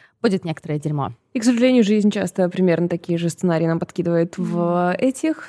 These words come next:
Speaker 2: случаях.
Speaker 1: Да, это правда. Но после чего я буду восстанавливаться.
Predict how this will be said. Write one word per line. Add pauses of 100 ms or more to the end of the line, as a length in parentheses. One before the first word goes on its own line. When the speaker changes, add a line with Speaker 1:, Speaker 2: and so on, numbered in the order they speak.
Speaker 2:
случаях. (180)
Speaker 1:
Да, (160)
это
правда. (600)
Но
после
чего
я
буду
восстанавливаться.